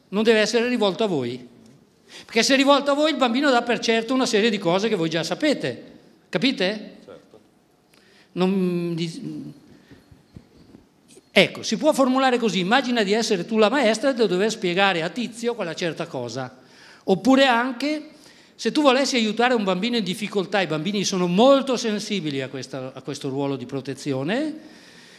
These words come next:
Speaker 1: di fronte a un certo tema, a un certo argomento, come faresti, cosa diresti per spiegargli le cose? Una roba breve e tu in tre secondi hai la sua risposta, che puoi anche facilmente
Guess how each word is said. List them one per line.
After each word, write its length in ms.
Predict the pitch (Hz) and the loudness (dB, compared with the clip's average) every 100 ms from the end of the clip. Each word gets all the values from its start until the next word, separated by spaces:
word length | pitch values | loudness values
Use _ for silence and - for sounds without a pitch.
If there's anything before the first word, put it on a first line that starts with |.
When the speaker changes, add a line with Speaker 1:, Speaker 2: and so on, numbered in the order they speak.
| - - _ _ _ _ - | -20 -20 _ _ _ _ -2
Speaker 1:
di 120 | 175 | 4
fronte 340 | 226 240 240 | 8 6 6
a 60 | 190 | 0
un 100 | 185 | 0
certo 320 | 220 208 277 | 0 0 -2
tema, 340 | 277 262 262 285 | 2 2 4 2
a 40 | |
un 80 | 180 | 0
certo 260 | 185 180 | -2 -2
argomento, 500 | 226 240 262 262 254 | 0 2 2 0 0
come 200 | 247 208 | 0 0
faresti, 420 | 202 247 185 185 208 | 2 2 0 -2 -4
cosa 240 | 190 220 | 0 0
diresti 400 | 262 160 139 180 | 0 -2 -4 -4
per 120 | 202 | -4
spiegargli 460 | 214 254 156 131 151 | -2 -2 0 -2 -2
le 120 | 165 | -4
cose? 460 | 160 113 107 120 - - | -4 -6 -6 -12 -14 -8
Una 140 | 175 190 | -2 0
roba 260 | 196 220 | 2 0
breve 560 | 180 147 123 190 - - _ _ | -2 -2 -4 -6 -10 -20 _ _
e 140 | 214 202 | -4 -2
tu 220 | 214 269 | -2 -2
in 160 | 180 156 | -6 -4
tre 160 | 208 | -4
secondi 560 | 208 262 170 139 151 202 | -2 -2 -2 -2 -4 -4
hai 300 | 170 147 180 - | 0 0 -2 -4
la 120 | 170 | -4
sua 360 | 170 139 151 - | -4 -6 -6 -8
risposta, 480 | 170 - 139 - | -8 -6 -8 -6
che 100 | 175 | -6
puoi 280 | 196 185 226 | -2 0 2
anche 260 | 202 277 285 | 2 0 -4
facilmente 800 | - 247 254 240 294 277 226 | -4 -4 -2 0 -2 0 -2